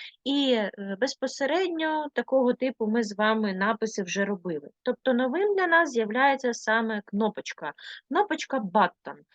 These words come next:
Ми раніше створювали, але вони у нас там виводили, так, клац, е, певний результат,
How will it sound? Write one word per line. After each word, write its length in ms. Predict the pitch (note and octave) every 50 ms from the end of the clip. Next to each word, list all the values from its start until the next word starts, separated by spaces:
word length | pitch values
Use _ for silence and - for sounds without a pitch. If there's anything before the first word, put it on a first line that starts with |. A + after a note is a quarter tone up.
| - - _ -
Ми 280 | A3+ A#3+ C4 F#4+ G#4+
раніше 420 | G#4 F4+ E4 E4 E4+ E4 - - D4+
створювали, 640 | D4 - - F#4+ G#4+ G#4 G4 F4 E4+ E4 D#4+ D4 D4
але 260 | C#4+ C#4 C4+ D4 C#4+
вони 280 | C4 C4+ B3+ C4 B3+
у 80 | B3 A#3+
нас 260 | A3+ A3+ A3 A3 -
там 200 | - G3+ G3 G3 G3
виводили, 580 | A3+ A#3+ G3+ G#3+ A3+ G3+ - G3+ F#3+ F3+ E3+ -
так, 300 | - C#4 E4 - - - _ -
клац, 580 | - A3 B3 C#4+ E4 G4 F#4+ F#4+ - - -
е, 240 | B3+ A#3+ A#3 G#3+ G3+ -
певний 440 | - A#3 A3 G3+ G#3 G3+ G3 F#3+ G3
результат, 540 | G3+ A3+ A3 A#3+ B3+ - _ F#4 G4+ G#4